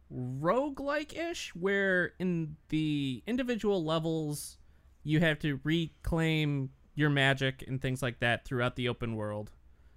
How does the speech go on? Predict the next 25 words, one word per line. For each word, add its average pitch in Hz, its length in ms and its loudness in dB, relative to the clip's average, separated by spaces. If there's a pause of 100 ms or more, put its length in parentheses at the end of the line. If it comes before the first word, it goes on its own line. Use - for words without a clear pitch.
(400)
But 117 360 2 (600)
those 156 200 2
don't 147 180 2
carry 135 220 2
between 127 420 -4
levels. 147 520 -4 (1000)
But 190 160 6
it's 170 240 2
a 160 80 -2
unique 196 560 -2
mechanic, 175 840 -4 (160)
as 147 340 2
there's 147 200 -2
a 135 40 -4
giant 170 320 2
miasma 135 720 0 (100)
around 117 420 0
everywhere. 110 480 -4
And 120 520 -2
in 131 140 -2
single 254 280 -2
player, 190 400 0
either 151 340 0
you 156 320 -4
carry 185 680 0